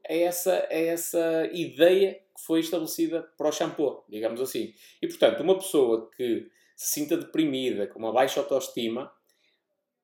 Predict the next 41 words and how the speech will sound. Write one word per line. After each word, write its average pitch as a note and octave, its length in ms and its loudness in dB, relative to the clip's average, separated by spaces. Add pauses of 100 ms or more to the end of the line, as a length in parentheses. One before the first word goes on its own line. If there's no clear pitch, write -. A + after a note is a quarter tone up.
(260)
tendencialmente F3 1120 4 (100)
terá C#3+ 360 4
muito F3+ 380 -2
mais C#3+ 240 2
interesse C3+ 440 -2
em D#3 40 -6
comprar D#3+ 340 -2
este E3+ 240 -2
último F#3 220 -6
shampoo. F#3+ 480 -4 (100)
Porquê? - 420 -2 (340)
Porque - 400 -14 (160)
o A3 140 -4
grande C4+ 300 4
problema E3 340 2
da D3+ 80 4
pessoa F3 280 -2
não G3 120 2
é F#3+ 60 6
ter F#3+ 140 0
o F#3 40 -2
cabelo G3 220 0
sujo, E3+ 440 -6 (440)
ela, C#3 440 0
ela C#3+ 220 0
ter D3 120 -4
uma D3+ 140 -4
má D3+ 100 -2
autoestima D#3 520 -4
baixa. D#3+ 440 0 (520)
E G3 160 0
este C#4 200 0
shampoo G3 280 2
até G#3 160 -2
vai G3+ 320 0
funcionar G3+ 460 -4
como G#3 180 -6
um G#3+ 40 -6
placebo, G#3 600 0
porque - 220 -10
efetivamente E3+ 760 -2